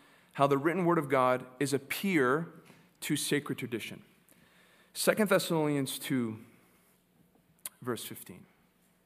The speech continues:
We read here, "So then, brothers, stand firm and hold to," what's that word?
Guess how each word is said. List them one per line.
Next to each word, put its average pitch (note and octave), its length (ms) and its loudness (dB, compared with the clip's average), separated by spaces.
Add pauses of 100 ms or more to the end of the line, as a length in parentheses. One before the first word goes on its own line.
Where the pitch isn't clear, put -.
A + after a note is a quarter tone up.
(2250)
We C3 100 -2
read F3+ 240 2
here, C3+ 320 2
"So E3+ 420 4
then, D#3 460 2 (640)
brothers, C#3+ 920 2 (1300)
stand F3+ 540 4
firm F3 380 4
and D3+ 100 2
hold F3 800 2
to," D3 540 2
what's D3 220 -2
that D3+ 180 4
word? F3+ 320 2